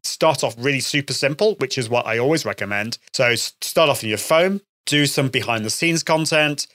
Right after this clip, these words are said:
just go for a walk and share your thoughts, or maybe repurpose a blog post into a live video really simply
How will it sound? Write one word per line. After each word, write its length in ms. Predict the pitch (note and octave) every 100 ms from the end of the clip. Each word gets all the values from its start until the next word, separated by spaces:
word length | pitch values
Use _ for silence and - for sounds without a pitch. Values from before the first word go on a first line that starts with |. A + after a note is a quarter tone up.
| -
just 160 | A#2+
go 160 | E3+ F3
for 140 | -
a 40 | A#2
walk 400 | A#2+ B2 B2+ -
and 120 | A2+
share 520 | - - B2 B2 A#2+ -
your 120 | A2+
thoughts, 520 | - - C#3 C3+ -
or 140 | B2 A2
maybe 320 | B2 C#3 C3
repurpose 640 | A#2+ D3+ C#3+ C#3+ C3 A#2+
a 40 | A2+
blog 300 | - F3 -
post 320 | G#2+ A2 - _ _ _
into 240 | C#3 C3 A#2
a 40 |
live 240 | A2 A2
video 240 | G#2+ G#2 G2+
really 200 | B2 A#2+
simply 680 | - - D3+ C#3 A2 F2+